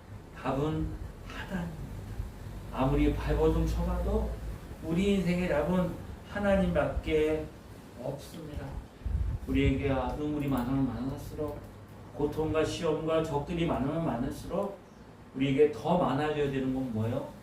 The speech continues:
하나님을 찾고 하나님을 구하고 하나님을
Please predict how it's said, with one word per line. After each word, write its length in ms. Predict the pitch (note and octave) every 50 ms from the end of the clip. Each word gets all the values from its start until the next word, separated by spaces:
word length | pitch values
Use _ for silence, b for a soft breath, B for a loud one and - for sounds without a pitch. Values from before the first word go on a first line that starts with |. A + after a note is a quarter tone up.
| - - - - - - - - -
하나님을 400 | D3+ D3+ D3+ D3 D3 C#3+ C#3+ C#3+
찾고 580 | C#3+ D3 D3 - - - F#3+ F#3+ G3 G3 G3 G3 - - - - - -
하나님을 500 | E3+ D#3 D3 C#3+ D3 C#3+ C#3+ D3 C#3+ - - -
구하고 560 | D#3 E3+ F3 F3 - F#3 F3+ F#3+ F#3+ F#3+ - - - - - - -
하나님을 600 | D#3 D#3 D3+ D3 C#3+ C#3 C#3 C#3 C#3+ C#3+ C#3+ C#3+